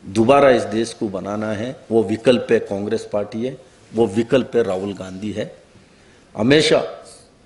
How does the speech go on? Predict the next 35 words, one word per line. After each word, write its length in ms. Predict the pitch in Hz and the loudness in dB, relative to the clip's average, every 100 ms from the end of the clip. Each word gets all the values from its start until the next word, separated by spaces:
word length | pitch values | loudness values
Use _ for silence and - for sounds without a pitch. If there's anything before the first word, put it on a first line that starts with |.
| - | -6
संसद 340 | 131 127 127 135 | -2 -2 0 -2
से 180 | - 110 | 0 0
लेके 380 | 113 117 135 | 0 0 -2
सड़क 440 | 120 - 127 143 - | -4 0 2 2 -2
तक 160 | 131 - | -6 -4
लड़ने 280 | 110 107 117 | -4 -4 -4
का 120 | 110 | -4
काम 300 | - 110 113 | -4 -4 -4
किया। 240 | 110 113 | -4 -2
इस 200 | 110 107 | -2 -2
काला 320 | - - 117 117 | -6 0 2 0
कानून 380 | 113 107 117 | 0 -2 -2
को 140 | 113 110 | -4 -4
लेके 320 | 107 104 110 | -4 -4 -8
पहले 480 | 104 - 135 - - | -10 0 4 6 4
से 260 | - - - - _ _ - | 0 -8 -10 -20 _ _ -10
राहुल 300 | 101 101 113 | -4 -2 -2
गांधी 260 | 107 107 104 | -2 -2 -6
जी 120 | 98 | -6
के 120 | 104 | -6
नेतृत्व 520 | 98 98 - 98 - | -6 -8 -8 -10 -8
में 160 | 98 95 | -8 -6
हुआ। 240 | 95 123 - - - - - - - - - - - - - - - | -2 -2 -2 -12 -20 -20 -20 -20 -20 -20 -20 -20 -20 -20 -20 -20 0
कांग्रेस 420 | 123 120 123 123 - | 2 4 2 0 0
पार्टी 480 | 113 - 120 113 - - | -2 -2 -4 -4 -6 -4
हमेशा 360 | 123 160 - 131 | 2 2 2 -2
परंपरा 640 | - 110 113 110 123 120 | -2 -2 -2 2 2 2
है, 200 | 95 - - - - _ - | 0 -10 -14 -20 -20 _ -2
गरीब, 380 | 107 113 110 101 | 0 2 0 0
मजदूर, 640 | 104 92 90 104 104 107 - | -2 -2 -4 -4 -4 -8 -8
किसान, 540 | 107 - 104 101 101 - 101 | -6 0 0 0 -4 -10 -8
युवा, 440 | 98 104 98 - - - - - | 0 2 2 -4 -16 -18 -8 -4
सबके 300 | 156 - 120 | -4 -2 -2
साथ 320 | - 98 - | -2 -4 -4
रहना। 240 | 90 98 | -8 -10